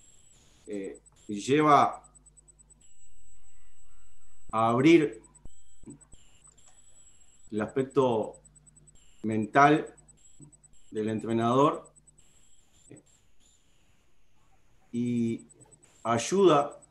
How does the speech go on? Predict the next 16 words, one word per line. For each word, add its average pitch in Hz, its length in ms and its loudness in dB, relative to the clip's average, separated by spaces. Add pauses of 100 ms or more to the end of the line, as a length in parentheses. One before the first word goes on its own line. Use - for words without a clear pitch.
(240)
a 113 180 -4
crear, 139 560 2 (1600)
no 127 160 2
a 135 80 2
copiar. 120 540 -2 (1040)
Y 104 160 -8
yo 120 140 0
voy 139 180 6
a 143 80 6
ver 143 140 6
un 143 100 6
entrenamiento 135 640 4
de 135 80 2
un 135 60 2
entrenador 127 760 0
que, 113 520 -2